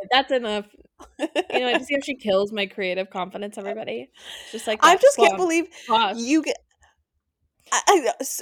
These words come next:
Speaker 2: I'm sorry.
Speaker 1: You know, we're just
Speaker 2: Work
Speaker 1: throwing
Speaker 2: soft,
Speaker 1: things at the wall, seeing what sticks.
Speaker 2: work
Speaker 1: <laughs>
Speaker 2: soft, soft drinks?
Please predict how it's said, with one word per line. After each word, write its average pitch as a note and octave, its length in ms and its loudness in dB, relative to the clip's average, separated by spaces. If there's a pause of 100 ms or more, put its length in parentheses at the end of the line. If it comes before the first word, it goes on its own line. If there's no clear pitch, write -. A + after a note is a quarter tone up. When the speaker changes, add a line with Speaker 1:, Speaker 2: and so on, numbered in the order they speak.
Speaker 2:
I'm D#4+ 120 4
sorry. D#4 200 4
Speaker 1:
You B3+ 60 2
know, B3 100 -2
we're B3+ 120 0
just B3+ 80 2
Speaker 2:
Work G4 200 4
Speaker 1:
throwing - 180 2
Speaker 2:
soft, D4+ 120 4
Speaker 1:
things D#4 180 -2
at C#4+ 100 -14
the D4 60 -4
wall, C4 300 2
seeing D4 300 -4
what C#4+ 180 -4
sticks. - 720 -4
Speaker 2:
work D4+ 360 0
Speaker 1:
<laughs> - 120 -6
Speaker 2:
soft, C#4+ 240 4
soft C#4+ 420 0
drinks? D4+ 320 -4